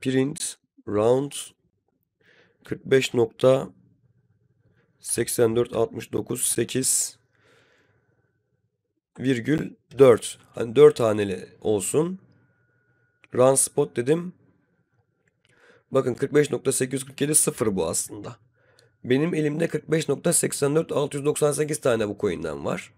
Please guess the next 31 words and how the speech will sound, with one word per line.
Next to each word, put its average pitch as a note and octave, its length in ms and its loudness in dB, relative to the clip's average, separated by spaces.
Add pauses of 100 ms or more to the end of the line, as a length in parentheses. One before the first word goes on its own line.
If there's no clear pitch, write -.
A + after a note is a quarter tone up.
(1040)
Ve B2 100 2
sat - 280 4
emrini B2+ 520 2 (100)
yuvarladığım A#2+ 600 4
için, G#2+ 280 -6
yani G2+ 480 -2
Binance A#2 520 2
bu C#3 60 -8
şekilde A#2+ 300 -2
kabul G#2 200 -4
ettiği G2 200 -4
için G2+ 200 -8
mecbur, G2+ 460 -4 (380)
bu C3 100 -2
şekilde B2 300 0
hesaplatıyorum G#2 720 -2
ama C#3 460 2
kırk C3+ 240 -6
beş C#3+ 160 0
nokta D3+ 220 -2
sekiz D3+ 200 -4
yüz D3+ 120 -4
kırk - 180 -14
yediye D3+ 320 0
çıkıyor. - 380 -8 (440)
E, G#2+ 80 -6
benim B2+ 200 0
elimde A2+ 320 -2
bu B2 80 -8
kadar G#2+ 280 0
yok. A#2 320 -2